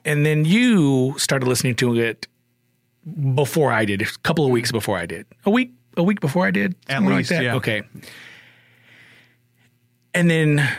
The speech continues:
Speaker 1: you were pretty excited about it, and you were like, "Hey, man, here's what this, this show's about," and you gave me a rundown, and here's what I took from that conversation.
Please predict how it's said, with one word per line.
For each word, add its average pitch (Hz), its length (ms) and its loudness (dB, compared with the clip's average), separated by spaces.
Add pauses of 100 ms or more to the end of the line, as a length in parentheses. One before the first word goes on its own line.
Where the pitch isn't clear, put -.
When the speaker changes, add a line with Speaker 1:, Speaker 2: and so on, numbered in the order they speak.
(840)
Speaker 1:
you 226 420 2
were 143 200 2
pretty 147 320 0
excited 175 380 0
about 107 320 0
it, 104 180 -6
and 117 100 0
you 117 140 2
were 117 60 0
like, 110 180 -2
"Hey, 175 160 0
man, 131 200 0
here's 135 320 0
what 139 100 0
this, 127 260 -2 (120)
this 123 140 -4
show's 113 220 -2
about," 135 160 0
and 123 80 -4
you 131 60 -2
gave 131 100 0
me 127 60 0
a 123 60 2
rundown, 110 320 0
and 98 80 -4
here's 151 240 0
what 156 80 2
I 127 80 -4
took - 160 -4
from 131 80 -6
that 127 160 -8
conversation. 107 680 -6